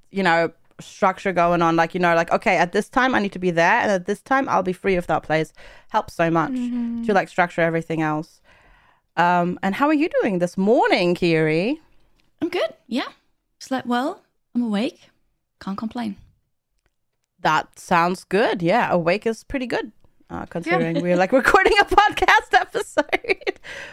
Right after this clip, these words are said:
Speaker 1: Would be, I would be impressed if you were asleep, actually, to be fair.
Speaker 3: <laughs>
Speaker 1: Like
Speaker 3: True,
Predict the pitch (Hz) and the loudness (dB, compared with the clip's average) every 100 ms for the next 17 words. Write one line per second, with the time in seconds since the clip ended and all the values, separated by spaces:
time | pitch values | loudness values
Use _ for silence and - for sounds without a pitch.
0 | - 285 - 247 - 240 311 339 381 330 | -4 -2 0 0 2 2 2 2 0 2
1 | 269 277 277 226 233 214 220 196 - 226 | 2 2 0 -2 0 2 2 0 -2 -4
2 | 170 143 151 - 151 151 175 - 175 165 | 0 -2 -2 -8 -6 -6 -6 -10 -12 -10
3 | - - 170 214 _ _ _ _ _ _ | -8 -6 -6 -8 _ _ _ _ _ _
4 | 311 262 - 381 - 453 226 277 226 | -10 -10 -10 -8 -8 -2 0 0 2